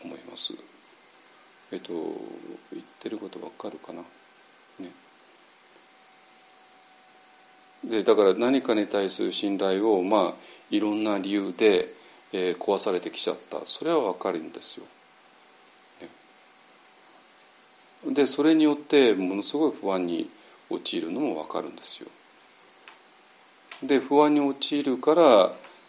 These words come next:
だからそこを瞑想で何とかしようっていうのもわかるんですよ。だけどその瞑想っていうそのものが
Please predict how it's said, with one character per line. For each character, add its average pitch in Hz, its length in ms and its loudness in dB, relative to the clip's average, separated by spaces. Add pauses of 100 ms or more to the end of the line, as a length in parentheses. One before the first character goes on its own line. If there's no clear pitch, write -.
(140)
だ 160 100 4
か 143 80 6
ら 117 60 6
そ 117 140 -2
こ 117 120 0
を 110 80 2
瞑 110 140 0
想 107 160 -2
で 104 80 0
何 101 220 -2
と 98 80 -8
か 87 120 0
し - 160 -4
よ 90 100 0
う - 20 -2
っ - 20 -8
て - 180 -8
い 107 40 0
う 120 40 0
の 156 80 2
も 92 240 2
わ 80 60 -4
か 98 160 -2
る 82 80 -4
ん - 80 -14
で - 80 -12
す - 160 -10
よ。 - 80 -14 (1120)
だ 139 100 2
け 127 60 4
ど 127 80 -2
そ 131 100 -2
の 123 120 2
瞑 156 180 4
想 165 200 2
っ - 20 0
て 165 180 0
い 147 80 4
う 135 60 -2
そ - 580 -4
の 147 140 2
も 165 160 -2
の 185 140 2
が 95 260 6